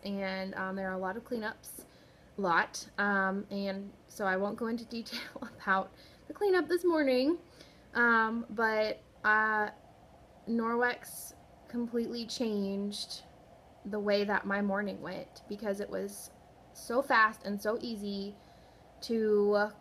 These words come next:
clean up when we had ten, fifteen minutes left before I needed to leave to drop my son off at preschool.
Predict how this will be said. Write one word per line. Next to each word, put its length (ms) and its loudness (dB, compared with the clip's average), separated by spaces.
clean 280 -2
up 280 2
when 240 -2
we 100 -2
had 540 2
ten, 260 -2
fifteen 340 -4
minutes 300 -6
left 440 -4
before 260 -4
I 60 -2
needed 240 -4
to 100 -10
leave 340 -8
to 80 -18
drop 260 -6
my 100 -6
son 200 -8
off 140 -6
at 120 -16
preschool. 640 2